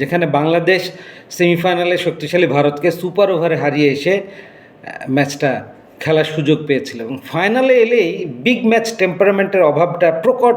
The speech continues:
হয়ে দেখা দেয় বাংলাদেশি খেলোয়াড়দের ক্ষেত্রে। নার্ভের খেলা ক্রিকেট, আমরা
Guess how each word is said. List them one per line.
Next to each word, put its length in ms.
হয়ে 140
দেখা 360
দেয় 160
বাংলাদেশি 500
খেলোয়াড়দের 460
ক্ষেত্রে। 220
নার্ভের 380
খেলা 180
ক্রিকেট, 320
আমরা 140